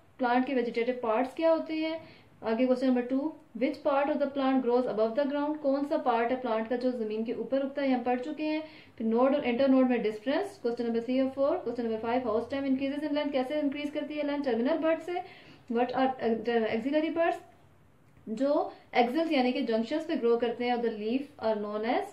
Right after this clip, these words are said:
auxiliary buds। और question number seven, "What do you know about functions of stem?" Stem के क्या functions हैं। यही seven questions आज हमने,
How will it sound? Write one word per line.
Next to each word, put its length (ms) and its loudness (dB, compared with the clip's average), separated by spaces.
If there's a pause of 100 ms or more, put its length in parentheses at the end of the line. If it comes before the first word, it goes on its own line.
(240)
auxiliary 500 0
buds। 200 0
और 60 0
question 220 -2
number 160 -2
seven, 380 -2
"What 120 0
do 80 -2
you 160 0
know 160 0
about 180 -2
functions 400 -4
of 120 -10
stem?" 180 -2
Stem 220 -4
के 140 -4
क्या 200 0
functions 540 -6
हैं। 160 -10 (420)
यही 240 2
seven 320 0
questions 440 0
आज 260 4
हमने, 380 -2